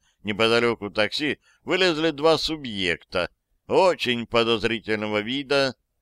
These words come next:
потлатые, небритые и развязные,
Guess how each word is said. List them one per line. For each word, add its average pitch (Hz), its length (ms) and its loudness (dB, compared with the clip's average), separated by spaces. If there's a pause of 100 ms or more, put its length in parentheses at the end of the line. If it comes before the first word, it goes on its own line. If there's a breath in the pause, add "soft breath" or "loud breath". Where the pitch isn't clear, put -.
(140)
потлатые, 107 1000 2 (160)
небритые 117 920 -4 (300)
и 120 140 2
развязные, 98 1080 2